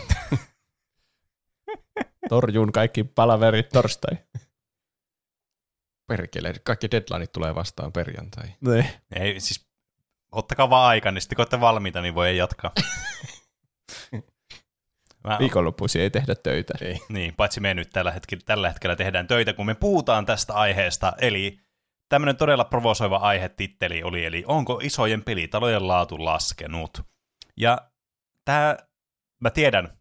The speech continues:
Speaker 3: mä alustan tän nyt sillä, että mä tiedän, että tää kysymys oli asetettu hyvin provosoivasti ja hyvin tälleen niin kuin mustavalkoisesti, että todellisuushan on tietysti paljon monisäisempää, mo-, monisyisempää on ehkä se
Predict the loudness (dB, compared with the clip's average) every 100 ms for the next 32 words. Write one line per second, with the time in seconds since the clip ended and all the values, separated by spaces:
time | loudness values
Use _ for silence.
0 | _ -2 2 4 2 2 2 0 0 -2
1 | 0 -2 -2 -4 0 2 2 -2 -2 0
2 | 0 0 0 0 -2 -2 -2 0 -4 -6
3 | -6 -4 -2 -2 -2 -2 -2 -4 -6 -6
4 | -4 -2 -2 -2 -4 -4 -4 -4 -6 -8
5 | -12 _ -4 -2 -2 -2 -2 -2 -6 -8
6 | -10 -12 -14 _ _ _ -8 -8 -2 -2
7 | -2 _ _ _ _ _ 2 2 2 -4
8 | -2 0 2 0 -2 -4 -6 -2 0 0
9 | -4 -8 _ _ _ _ -4 -2 0 0
10 | -4 -10 -4 0 2 2 -2 -4 -2 -2
11 | -2 -8 _ -4 -2 0 -2 -2 0 0
12 | 0 -4 -2 -2 -2 -6 -4 -4